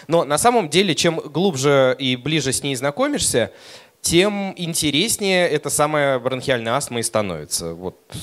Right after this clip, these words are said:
И, собственно говоря, давайте об этом поговорим. Ну, здесь представлен план. Я просто начну от, э, таких вещей вообще, как часто астма встречается,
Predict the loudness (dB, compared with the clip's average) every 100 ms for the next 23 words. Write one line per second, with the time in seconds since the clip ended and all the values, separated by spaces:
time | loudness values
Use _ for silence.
0 | -14 -6 0 0 0 -2 2 2 4 4
1 | 4 0 -4 -6 -2 -2 -2 -4 -6 -6
2 | 0 2 0 -4 -16 _ -14 -2 2 2
3 | 2 -2 -2 -6 2 2 2 -4 2 2
4 | 2 -2 -14 -4 -2 0 -2 0 0 -2
5 | -2 -4 -2 0 -2 -2 0 2 4 4
6 | 4 2 0 -6 -4 -4 -2 -6 -4 -2
7 | -2 -2 -2 -6 -2 -4 0 -2 2 2
8 | 2 0 -2 -2 -4 -10 -10 -6 2 2
9 | 2 0 -4